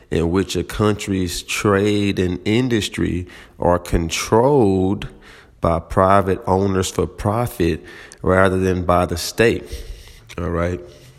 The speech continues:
So that's the beauty of capitalism, okay? Um, the, the, the, the owners are the ones who get to decide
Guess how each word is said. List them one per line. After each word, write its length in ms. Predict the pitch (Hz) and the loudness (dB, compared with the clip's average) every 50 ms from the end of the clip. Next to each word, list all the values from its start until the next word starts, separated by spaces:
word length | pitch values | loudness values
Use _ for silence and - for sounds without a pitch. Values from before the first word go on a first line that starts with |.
| - - - - - - - - - - - - - - - - | -20 -20 -20 -20 -20 -20 -20 -20 -20 -20 -20 -20 -20 -20 -20 -16
So 440 | - - 92 90 90 87 85 82 - - - - - - - - - - - - | -8 -6 -4 -4 -4 -4 -6 -8 -12 -18 -20 -20 -18 -18 -20 -20 -20 -20 -16 -4
that's 260 | - 98 107 107 - | 0 0 0 0 -2
the 120 | - - 92 | -2 -4 -4
beauty 640 | 87 87 92 107 113 117 107 107 101 98 98 92 101 - - | -2 0 0 2 2 2 2 2 0 0 -2 -2 -6 -6 -4
of 240 | - 87 - - | -4 -4 -4 -4
capitalism, 800 | - 110 101 95 90 - 87 82 82 85 85 85 85 85 85 85 | 0 2 2 2 2 0 -2 -2 0 0 0 -2 -2 -4 -6 -6
okay? 380 | 80 - - 92 92 90 87 90 - - - - - - - - - - _ - - - - - - - - | -6 -2 0 0 0 0 -2 -6 -10 -14 -20 -20 -20 -20 -20 -20 -20 -20 _ -20 -20 -20 -20 -20 -20 -8 -4
Um, 580 | - 87 87 87 80 85 85 87 85 80 - - - - - - - - - - _ - | -2 0 0 0 -2 -2 -4 -8 -10 -10 -12 -14 -18 -20 -20 -20 -20 -20 -20 -20 _ -6
the, 200 | 87 87 85 80 | -2 -2 0 0
the, 380 | 64 62 64 80 85 78 67 - | -2 -2 -2 -2 -2 -2 -4 -4
the, 140 | - 71 69 67 | -4 -4 -4 -4
the 240 | - - - - - | -4 -8 -8 -8 -2
owners 840 | - 87 98 107 110 117 113 104 98 92 90 87 90 90 87 - - - - - - - - - _ _ - | 2 2 4 4 2 2 0 0 0 0 0 0 0 -4 -6 -10 -12 -12 -14 -14 -16 -20 -20 -20 _ _ -2
are 180 | - 87 87 90 | 0 0 2 2
the 80 | 90 | 0
ones 360 | 87 90 90 90 92 90 82 - | -2 -2 0 0 0 -2 -2 -4
who 140 | 95 92 | -6 -4
get 220 | 85 92 95 85 - | -2 -2 -4 -2 -2
to 100 | 90 87 | -6 -6
decide 760 | 85 90 85 - - 98 95 95 92 92 90 90 87 85 | -4 -4 -4 -4 -2 -2 0 0 0 0 0 -2 -2 -4